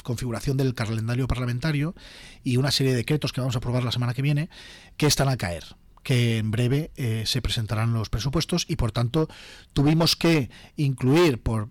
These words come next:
propuesta del P P, y nosotros eso lo apoyamos, una serie de decretos, mm, durante toda la sesión del, del miércoles. No vamos a poder, mm, defender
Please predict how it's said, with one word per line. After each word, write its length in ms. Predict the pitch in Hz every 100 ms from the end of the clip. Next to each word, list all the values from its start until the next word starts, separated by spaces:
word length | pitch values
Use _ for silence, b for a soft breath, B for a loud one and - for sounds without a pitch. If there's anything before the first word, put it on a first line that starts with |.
| -
propuesta 400 | - 101 135 -
del 160 | 131 123
P 100 | 110
P, 200 | 131 165
y 100 | 117
nosotros 460 | 113 - 117 120 127 -
eso 320 | 117 - 127
lo 100 | 117
apoyamos, 540 | 110 123 156 120 - B B -
una 160 | 139
serie 240 | 131 139 135
de 80 |
decretos, 600 | 131 117 151 143 113 - -
mm, 380 | 135 110 107 107 - -
durante 500 | 127 113 110 107 120
toda 280 | 131 127
la 260 | 127 123 120
sesión 320 | - 113 131
del, 460 | 123 120 120 117 117
del 480 | 113 110 110 110 107
miércoles. 400 | 143 - 107 107
No 60 |
vamos 140 | 127 123
a 60 |
poder, 320 | 123 123 117 -
mm, 480 | 147 120 107 101 92 87 B B B
defender 500 | 117 104 113 170 104